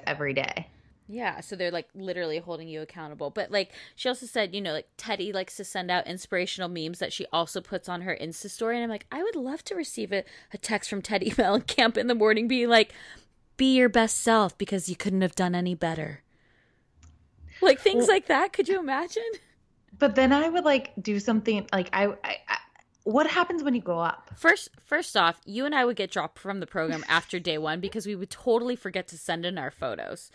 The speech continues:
Speaker 2: or we would, or we wouldn't do our one hour of exercise, and so we,
Speaker 1: Yeah.
Speaker 2: they'd be like, "You're out,"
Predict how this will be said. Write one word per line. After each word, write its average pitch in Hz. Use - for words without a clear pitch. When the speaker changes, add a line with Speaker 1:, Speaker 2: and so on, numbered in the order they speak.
Speaker 2:
or 220
we 214
would, 202
or 226
we 233
wouldn't 190
do 185
our 175
one 160
hour 151
of 147
exercise, 202
and 202
so 214
we, 185
Speaker 1:
Yeah. 185
Speaker 2:
they'd 190
be 202
like, 196
"You're 208
out," 151